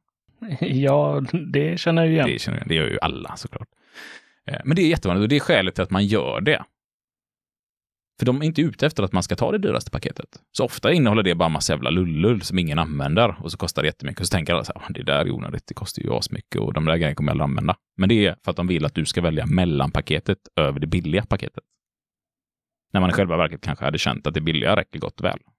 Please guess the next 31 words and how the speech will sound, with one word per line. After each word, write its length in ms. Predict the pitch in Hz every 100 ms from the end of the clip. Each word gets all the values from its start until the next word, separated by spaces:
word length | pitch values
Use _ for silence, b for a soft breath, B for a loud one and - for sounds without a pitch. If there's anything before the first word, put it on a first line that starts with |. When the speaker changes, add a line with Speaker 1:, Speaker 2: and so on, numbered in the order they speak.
| _ _ _ _ _ _ _ _
Speaker 2:
Men 100 | 104
plötsligt 280 | 98 98 90
känns 180 | - -
det, 120 | - -
"Nej, 140 | - -
jag 100 | -
tar 100 | -
väl 100 | 50
det 80 | -
lite 260 | - - -
dyra 160 | -
paketet." 240 | - - _ _ _ _ _ _
Så 100 | -
var 40 | 101
det 60 |
för 80 | 90
mig 140 | 98 98
nu 80 |
när 60 | 87
jag 100 | -
skulle 120 | 90
välja 160 | 80 78
bredband. 460 | 85 80 85 85 - _ _ _ _ _
Vi 80 | -
har 60 |
fått 160 | 80 80
fiber 360 | - 73 82 90
hit 140 | -
nu 80 | -
äntligen 300 | - - -
ju. 80 | -